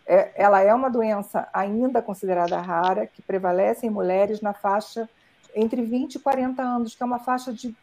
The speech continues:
alta produtividade, das mulheres férteis, querendo formar família, não só mulheres como homens também, cuja parceira recebe um diagnóstico de, de uma doença dessas. Será que eu vou poder ter filhos? Será,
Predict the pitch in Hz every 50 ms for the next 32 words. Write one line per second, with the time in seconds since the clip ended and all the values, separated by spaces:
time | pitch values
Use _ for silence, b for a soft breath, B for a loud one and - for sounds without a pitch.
0 | _ _ _ 214 247 294 339 330 - 311 320 294 294 247 262 254 - 254 233 262
1 | 220 196 226 220 220 220 220 220 202 - - 220 220 b b b b b _ -
2 | 226 226 226 240 240 247 240 226 226 226 240 226 - - - - 220 220 220 220
3 | 220 - _ _ 214 208 214 - - - - 247 233 240 240 240 233 240 - 226
4 | 226 - 220 214 220 214 - 226 214 202 208 208 208 208 214 202 202 196 208 220
5 | - _ _ _ _ _ 262 349 359 359 370 330 311 311 277 247 254 254 254 226
6 | - - 254 240 233 214 220 220 220 220 220 220 214 - - 220 208 196 196 202
7 | 208 220 226 220 B B B B B - _ 226 208 233 - - - 202 - -
8 | - - 233 226 240 240 226 214 214 196 190 - 208 202 202 214 214 202 202 202
9 | 208 196 202 190 196 202 - - - 185 185 196 180 190 202 208 202 190 190 190
10 | 190 190 190 196 185 185 185 185 185 190 190 196 - b b b b b _ -
11 | 247 254 254 262 247 247 233 240 226 233 214 220 - 226 - - - - 208 208
12 | 214 208 214 208 202 - - - 208 208 208 202 208